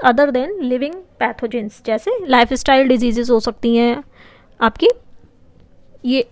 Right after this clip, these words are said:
या फिर आपको कोई इंटरनल डेफिशिएंसी है, किसी न्यूट्रिशियस एलिमेंट की डेफिशिएंसी है, तो वो इसकी वजह से भी हो सकती हैं। इन्फेक्शियस और कम्युनिकेबल डिजीजेस की बात करें तो ये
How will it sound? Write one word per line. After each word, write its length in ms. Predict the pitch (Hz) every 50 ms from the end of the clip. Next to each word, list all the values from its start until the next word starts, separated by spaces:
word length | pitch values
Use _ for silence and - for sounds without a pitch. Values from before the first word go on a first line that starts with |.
| _ _ _ - 254
या 220 | 247 240 262 269
फिर 160 | 262 - 302
आपको 380 | 294 277 269 - - 302 294 294
कोई 220 | 294 311 294 294
इंटरनल 520 | 294 - 269 254 247 269 262 269 277 285 269
डेफिशिएंसी 640 | 254 233 - 254 - - 277 254 240 - 285 262
है, 200 | 247 240 240 247
किसी 400 | 240 - 254 - 269 254 269 - - - 233
न्यूट्रिशियस 840 | 247 254 - - 269 254 - - - 302 320 320 - - - - - - -
एलिमेंट 380 | 240 247 240 254 254 247 -
की 180 | - - 269 262
डेफिशिएंसी 640 | 220 240 220 - 269 240 - 277 262 247 - 262 254
है, 100 | 262 -
तो 140 | - 403 359
वो 120 | 370 392
इसकी 220 | 330 - - -
वजह 180 | 240 240 220 214
से 140 | 208 - 202
भी 180 | 202 269 339 -
हो 80 | 277 240
सकती 440 | - - 202 - - - 185 180 214
हैं। 120 | - - - - - - - - - - - - - - - - - - - - - -
इन्फेक्शियस 500 | 294 277 262 302 285 - - 381 381 453
और 80 | 427 -
कम्युनिकेबल 440 | 349 311 302 330 330 370 349 370 359
डिजीजेस 460 | 330 330 269 285 285 285 294 294 285
की 120 | - 311
बात 200 | 294 277 262 254
करें 200 | - 254 254 294
तो 100 | 302 330
ये 140 | 302 311 -